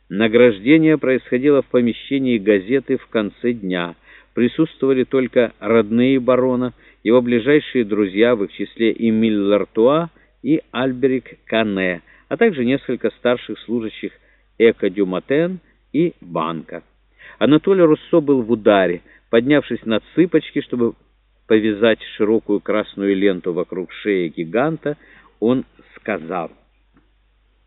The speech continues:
«Вы слишком высоки, мой друг, слишком высоки.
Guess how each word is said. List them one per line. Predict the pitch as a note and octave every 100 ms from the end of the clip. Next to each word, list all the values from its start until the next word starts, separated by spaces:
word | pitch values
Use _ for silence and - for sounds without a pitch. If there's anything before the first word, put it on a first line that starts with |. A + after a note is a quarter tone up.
| _ _ _ _ _ _ _ _ _ -
«Вы | G2 C#3 -
слишком | D3+ D#3+ - D#3 D3
высоки, | B2 B2 A#2+ - D#3
мой | D3+ C3+
друг, | G#2 A2+ G2 - -
слишком | D#2+ C3 - - F#2 E2+
высоки. | F2 - - F#2+ E2